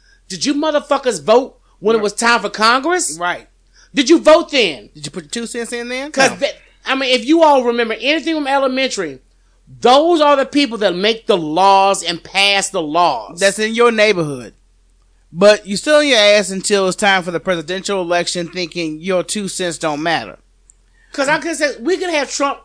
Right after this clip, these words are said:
Speaker 1: in office right now, but if we have voted with Congress
Speaker 2: Mm-hmm.
Speaker 1: and our sh-, our local sheriffs,
Speaker 2: Right.
Speaker 1: our local mayors, our local governors,
Speaker 2: Mm-hmm.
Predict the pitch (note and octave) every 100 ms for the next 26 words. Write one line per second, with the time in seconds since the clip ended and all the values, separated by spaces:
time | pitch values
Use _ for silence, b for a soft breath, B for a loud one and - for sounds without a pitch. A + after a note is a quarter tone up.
0 | - A3+ G3+ A3+ G#3+ F#3 G#3+ G#3+ G#3+ A3
1 | A#3+ A#3+ _ b b b D#3+ A3+ A3 A3
2 | D4 C4 F#3+ E3+ A#3+ A#3 G3 E3 - C4
3 | C4+ B3+ E3+ B2 - - - D#3+ E3 E3
4 | F3+ F3 F#3 _ _ G3 A3 A3+ A3 -
5 | - B3+ A3+ G#3 A3 C4 B3 A3+ - C4
6 | C4 G3 B2+ - D#3 E3 A#2 - A3 A#3
7 | B3+ B3 A3 G3+ A#3 B3+ A#3 F#3 E3+ F#3+
8 | G#3 B3 G#3+ D#3 A#2 B3+ C#4+ A#3 C#3+ A#2
9 | D3 D#3 D#3 D#3 F#3 G#3